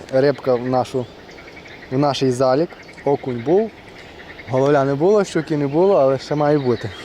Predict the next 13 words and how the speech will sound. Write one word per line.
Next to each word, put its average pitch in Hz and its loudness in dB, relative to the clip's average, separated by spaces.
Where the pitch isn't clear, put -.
<laughs> 170 0
І 127 0
тут 139 0
йорш. 127 0
<laughs> - -10
Не 135 0
очікував, 190 2
але 131 0
піймав. 113 -6
Ще 123 -2
би 110 -4
щучку 208 -4
зловити. 107 0